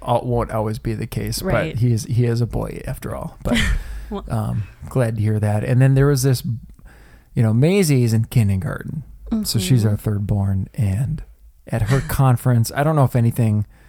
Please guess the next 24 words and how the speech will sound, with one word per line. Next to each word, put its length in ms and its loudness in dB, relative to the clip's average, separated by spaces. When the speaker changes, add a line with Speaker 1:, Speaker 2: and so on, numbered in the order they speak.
Speaker 1:
special 440 0
came 300 4
out 300 2
necessarily, 1000 0
or 80 4
I 140 4
shouldn't 200 2
say 100 2
special, 360 -2
but 180 -2
anything, 320 2
like, 260 -6
out 160 0
of 100 -2
the 100 -4
ordinary. 560 -2
It 60 0
was 160 0
a 40 -2
good, 380 0
a 120 -4
good 320 2
review. 440 2
<laughs> 60 0